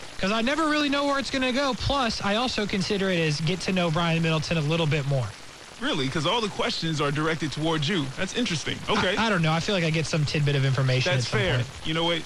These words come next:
Speaker 2: That is fair.
Speaker 1: Yeah, man. But, um, nevertheless, we are here. We got you for another thirty. We're gonna lead you in to some Monday Night Football. That'll be the Dolphins, who all of a sudden have won one, two, three, four, five, six, seven in a row, going for eight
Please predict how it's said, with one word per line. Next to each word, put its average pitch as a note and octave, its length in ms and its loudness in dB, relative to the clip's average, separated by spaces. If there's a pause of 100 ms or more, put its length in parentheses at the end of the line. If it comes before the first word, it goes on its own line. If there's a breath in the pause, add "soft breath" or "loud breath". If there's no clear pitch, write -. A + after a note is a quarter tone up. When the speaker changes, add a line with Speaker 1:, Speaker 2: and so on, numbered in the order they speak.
(160)
Speaker 2:
That D3+ 200 0
is D#3 160 0
fair. B2+ 260 -2 (160)
Speaker 1:
Yeah, G#3+ 180 2
man. F3 240 2 (140)
But, F#3+ 220 0
um, F3+ 260 2 (340)
nevertheless, G#3 680 0
we F3+ 160 0
are F3+ 140 2
here. E3+ 260 0 (300 loud breath)
We F3 80 -4
got E3 200 0
you D3+ 60 0
for D#3+ 140 0
another D3 240 2
thirty. D#3 280 0
We're D3+ 100 2
gonna D3 120 2
lead D3+ 240 2
you D3 140 2
in C#3 160 2 (320 loud breath)
to F#3+ 160 0
some D3 680 2
Monday E3 420 2
Night D3+ 280 2
Football. D3 440 2 (300 loud breath)
That'll G3+ 240 0
be G3 80 2
the F3+ 80 0
Dolphins, D#3+ 560 0
who E3 160 2
all E3+ 120 2
of E3+ 60 2
a D#3+ 60 2
sudden E3 320 0
have D3+ 200 2
won D3+ 440 2 (680)
one, D#3+ 140 0
two, E3 140 0
three, E3 140 2
four, D#3 140 2
five, D#3+ 240 2
six, D3 200 -2
seven E3 420 0
in C#3+ 140 2
a C#3 40 2
row, C3 300 2 (320 loud breath)
going D3+ 220 2
for D3 240 -2
eight E3+ 340 0